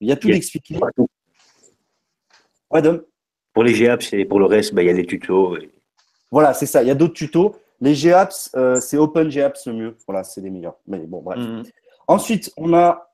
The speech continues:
Speaker 1: ça c'est, alors, faut savoir que quand tu postes une rom sur X D A, t'es obligé de mettre toutes ces informations, en fait. Toutes les infos qui sont marquées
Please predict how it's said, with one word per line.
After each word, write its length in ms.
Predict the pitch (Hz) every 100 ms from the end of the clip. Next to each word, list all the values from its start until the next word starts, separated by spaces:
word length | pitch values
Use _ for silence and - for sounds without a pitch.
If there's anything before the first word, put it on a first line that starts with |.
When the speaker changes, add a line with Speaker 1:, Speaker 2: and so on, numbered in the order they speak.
| -
Speaker 1:
ça 240 | - 208
c'est, 240 | 208 180 139
alors, 180 | 139 -
faut 100 | 165
savoir 300 | 190 226 -
que 80 |
quand 180 | 143 170
tu 140 | 170 156
postes 300 | 214 214 -
une 120 | 151
rom 360 | 127 147 110 92
sur 200 | - 113
X 140 | 127 113
D 120 | 110
A, 240 | 107 - -
t'es 200 | 156 -
obligé 640 | 269 277 240 196 151 143 156
de 120 | 131
mettre 240 | 135 147 -
toutes 180 | 226 -
ces 180 | 160 143
informations, 480 | 131 131 127 - 98
en 40 |
fait. 140 | 92
Toutes 160 | - 190
les 140 | 175
infos 240 | 160 156 180
qui 120 | -
sont 120 | -
marquées 460 | 127 - 135 170